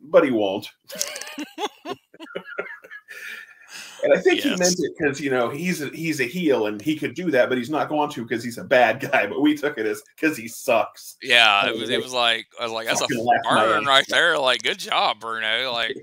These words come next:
Speaker 1: <laughs>
Speaker 2: that's some, that's some new wave indie commentating right there. I mean, that's like
Speaker 1: Right.
Speaker 2: something Chuck Taylor would say on a P W G D V D or Ken-,
Speaker 1: Yeah.
Speaker 2: Kevin Steen or something.
Speaker 1: Like,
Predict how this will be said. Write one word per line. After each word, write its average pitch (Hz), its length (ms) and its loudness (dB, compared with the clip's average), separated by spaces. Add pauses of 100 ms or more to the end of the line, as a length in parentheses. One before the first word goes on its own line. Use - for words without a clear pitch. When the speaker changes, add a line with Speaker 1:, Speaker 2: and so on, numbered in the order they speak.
(120)
Speaker 1:
<laughs> - 380 -16
Speaker 2:
that's 170 200 -2
some, 117 380 -6
that's 143 200 0
some 110 440 -10
new 120 200 -4
wave 135 340 2 (100)
indie 123 480 -2 (100)
commentating 113 600 -2
right 117 260 2
there. 123 260 0
I - 40 -6
mean, 117 80 -8
that's 127 140 0
like 117 80 -4
Speaker 1:
Right. 113 80 -4
Speaker 2:
something 107 320 -8 (120)
Chuck 131 240 -2
Taylor 127 320 -2
would 110 120 -12
say 113 160 0
on 110 140 -2
a 95 40 -12 (120)
P 127 120 -8
W 117 200 -10
G 120 180 -12
D 107 140 -10
V 92 120 -14
D 98 180 -8
or 101 120 -16 (240)
Ken-, 117 380 -10
Speaker 1:
Yeah. 104 60 -18 (100)
Speaker 2:
Kevin 117 220 -2
Steen 113 420 -6
or 95 100 -20
something. 90 260 -20 (200)
Speaker 1:
Like, 95 220 -8